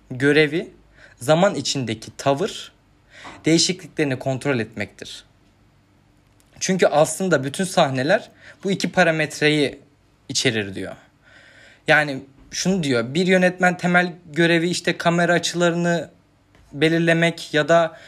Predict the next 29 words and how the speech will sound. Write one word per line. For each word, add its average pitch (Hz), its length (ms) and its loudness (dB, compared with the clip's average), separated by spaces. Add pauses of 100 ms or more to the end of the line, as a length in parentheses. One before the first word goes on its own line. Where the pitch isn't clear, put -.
(160)
işte - 140 -6
şu 160 180 -4
lensi 160 360 0
getir 160 320 -4
ya 139 160 -4
da 156 60 -4
şuradan 147 300 -6
kırmızı 127 360 -8
ışık 135 280 -8
yolla 120 500 -4
falandan 135 920 -2
ziyade 131 840 0 (600)
işte 185 220 2
şey, 151 360 0 (680)
manipülasyon 180 720 2
etmek 113 360 -4
aslında 101 400 -10
seyirciyi. 101 640 -10 (200)
David 143 200 0
Fincher 170 360 -2
bunu 160 180 0
çok 139 240 -6
iyi 117 180 -6
başarıyor. 107 500 -10 (760)
Bunu 180 260 2
da 233 300 4
işte 131 320 -4
bir 175 140 0
zaman, 156 540 2